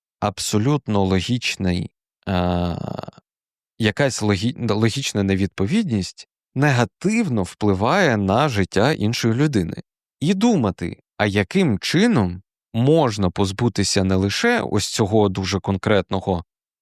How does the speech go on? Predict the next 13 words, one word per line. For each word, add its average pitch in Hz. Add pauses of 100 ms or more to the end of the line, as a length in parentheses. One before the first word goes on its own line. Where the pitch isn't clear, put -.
місця, 104 (380)
а 113
який 123
набір 110
питань 127 (280)
в 113
людині 123
викличе 185 (240)
бажання, 113 (260)
скажімо 120
так, - (160)
досліджувати 117
схожі 98